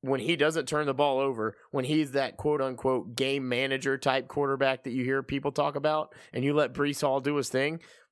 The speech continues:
they're a good football team. And Breece Hall is one of the best running backs in the country. Um,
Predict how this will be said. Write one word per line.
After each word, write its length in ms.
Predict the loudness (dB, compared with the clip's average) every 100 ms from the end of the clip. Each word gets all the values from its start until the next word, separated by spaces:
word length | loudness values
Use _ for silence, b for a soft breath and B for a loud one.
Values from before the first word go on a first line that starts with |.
| 0
they're 260 | 2 2
a 40 | 2
good 240 | 0 0
football 380 | 0 0 0 0
team. 240 | -2 -2
And 100 | 0
Breece 240 | 0 2 2
Hall 140 | 0
is 80 | 0
one 100 | 0
of 60 |
the 120 | 2 2
best 140 | 2
running 200 | -2 2
backs 240 | 2 0
in 60 | -4
the 60 | -2
country. 500 | -2 0 -2 -2 -6 B B B
Um, 500 | -2 0 0 -2 -6